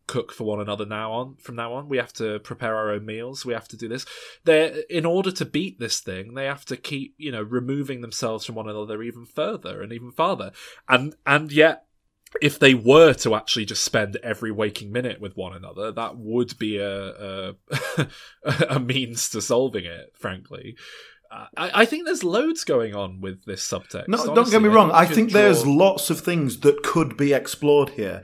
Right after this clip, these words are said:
Speaker 2: I think this story is great concept, and I think there's loads of stuff you could do with it.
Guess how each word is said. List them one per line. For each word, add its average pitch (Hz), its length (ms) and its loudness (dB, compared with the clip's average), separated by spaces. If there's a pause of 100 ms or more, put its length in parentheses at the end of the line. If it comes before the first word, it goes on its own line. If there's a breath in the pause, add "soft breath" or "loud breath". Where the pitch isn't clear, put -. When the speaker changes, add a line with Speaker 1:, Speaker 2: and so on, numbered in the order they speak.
(120)
Speaker 2:
I 131 120 2
think 170 180 0
this 151 180 2
story 147 380 2
is 113 140 0
great 131 500 -2
concept, 127 540 -4
and 120 100 -2
I 120 60 -2
think 123 160 -6
there's 117 180 -4
loads 127 220 0
of 120 80 -8
stuff 123 180 -10
you 120 60 -2
could 120 160 -4
do 127 140 -2
with 110 140 -2
it. 90 160 -10